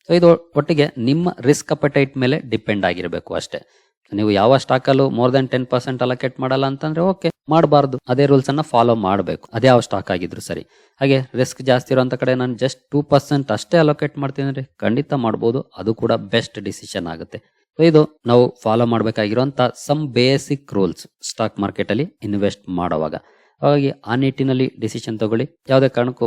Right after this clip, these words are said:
ಬಲ್ಕ್ ಇನ್ವೆಸ್ಟ್ಮೆಂಟ್ ಅನ್ನ ಯಾವ ಸ್ಟಾಕ್ ಅಲ್ಲೂ ಮಾಡಕ್ ಹೋಗ್ಬೇಡಿ. Especially ನೀವು ಬಿಗಿನರ್ಸ್ ಆಗಿದ್ರೆ ಇಂಥ ಸ್ಟಾಕ್ ಗಳಲ್ಲಿ ಏನೋ ಐದ್ ಸಾವಿರ, ಹತ್ತ್ ಸಾವಿರ ಇನ್ವೆಸ್ಟ್ಮೆಂಟ್ ಮಾಡಿ ಹೋಲ್ಡ್ ಮಾಡ್ಬೇಕು ಬಿಟ್ರೆ ಲಕ್ಷ, ಎರಡ್ ಲಕ್ಷ, ಮೂರ್ ಲಕ್ಷ, ಐದ್ ಲಕ್ಷ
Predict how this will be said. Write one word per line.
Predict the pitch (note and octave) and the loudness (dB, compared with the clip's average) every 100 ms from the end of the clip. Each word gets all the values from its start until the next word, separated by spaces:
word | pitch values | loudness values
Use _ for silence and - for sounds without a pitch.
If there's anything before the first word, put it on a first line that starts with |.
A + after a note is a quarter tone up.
| G2+ A2 | -4 0
ಬಲ್ಕ್ | C3+ D3 B2 | 0 0 -4
ಇನ್ವೆಸ್ಟ್ಮೆಂಟ್ | A#2 G#2+ - G2+ F#2+ | 0 0 0 -6 -4
ಅನ್ನ | G2+ - - F#2+ F2 | -6 -6 -10 -10 0
ಯಾವ | G#2+ D3 - | 2 2 0
ಸ್ಟಾಕ್ | B2 - | -4 -2
ಅಲ್ಲೂ | B2 A2+ | -4 -4
ಮಾಡಕ್ | G#2 G2+ | -6 -8
ಹೋಗ್ಬೇಡಿ. | G#2 G2+ A2 D#3+ - | -10 -2 -2 -2 -4
Especially | G2+ - A#2+ A#2 B2 - G2+ | -8 -2 0 0 -4 -6 -2
ನೀವು | A2+ A#2+ - - | 2 2 0 -4
ಬಿಗಿನರ್ಸ್ | A2+ A#2+ C3+ B2+ - C#3 | 0 2 2 0 0 0
ಆಗಿದ್ರೆ | C3 A2+ A#2 _ A2 | 2 0 -2 _ -6
ಇಂಥ | A#2 - A#2+ A#2 | -4 0 0 0
ಸ್ಟಾಕ್ | - G2+ A2+ | -4 -2 0
ಗಳಲ್ಲಿ | A2+ G2+ | 0 0
ಏನೋ | G#2 G#2 G2 | 0 0 -2
ಐದ್ | G#2 | -2
ಸಾವಿರ, | A2 A2 G#2+ | 0 2 2
ಹತ್ತ್ | - - | -2 -2
ಸಾವಿರ | G#2+ A2 G#2 | 0 0 -2
ಇನ್ವೆಸ್ಟ್ಮೆಂಟ್ | G2+ G#2 - G#2 G#2 G#2 | -4 -4 -4 -10 -10 -6
ಮಾಡಿ | G2+ G#2+ - _ | -4 -4 -6 _
ಹೋಲ್ಡ್ | A2+ G#2+ G2+ | 0 2 2
ಮಾಡ್ಬೇಕು | G2 G2+ G#2+ | 0 -2 -2
ಬಿಟ್ರೆ | A2+ G#2+ G2+ - _ _ | -4 -4 -6 -8 _ _
ಲಕ್ಷ, | G#2+ G2 - B2 G#2+ | -4 -4 0 2 4
ಎರಡ್ | G2 G#2 | 4 2
ಲಕ್ಷ, | G#2 - G#2+ | 0 0 0
ಮೂರ್ | G2 G2+ | 0 2
ಲಕ್ಷ, | G2+ - G#2 | 0 2 0
ಐದ್ | G2 G2+ | 2 0
ಲಕ್ಷ | G2+ | -2